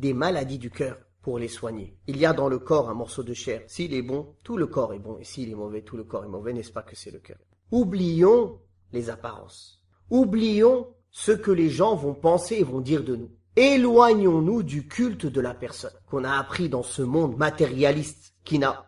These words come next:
aucune valeur auprès d'Allah, qui est détesté par Allah. Et concentrons-nous sur la purification de nos poitrines par l'étude de la science utile et l'adoration d'Allah tabaraka wa ta'ala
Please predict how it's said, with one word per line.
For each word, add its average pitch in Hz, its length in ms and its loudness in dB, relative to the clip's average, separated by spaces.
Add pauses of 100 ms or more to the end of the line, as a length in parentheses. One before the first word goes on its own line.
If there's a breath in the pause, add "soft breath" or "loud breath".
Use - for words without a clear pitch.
(140)
aucune 185 300 8
valeur 127 320 2
auprès 117 200 -8
d'Allah, 101 400 -8
qui 123 140 -8
est 117 100 -12
détesté 147 600 -2
par 98 260 -4
Allah. - 260 -18 (240)
Et - 200 -6
concentrons-nous 190 1300 -4 (200)
sur - 280 -6
la 113 100 -4
purification 127 1000 -8
de 104 140 -8
nos 110 100 -10
poitrines 120 720 -2 (320)
par - 220 -14
l'étude 143 400 -4
de 123 100 -6
la 104 140 -10
science - 600 -6 (120)
utile 160 640 -2 (140)
et 113 100 -6
l'adoration 123 640 -6
d'Allah 120 500 -2
tabaraka 120 440 -6
wa 113 100 -6
ta'ala 117 840 0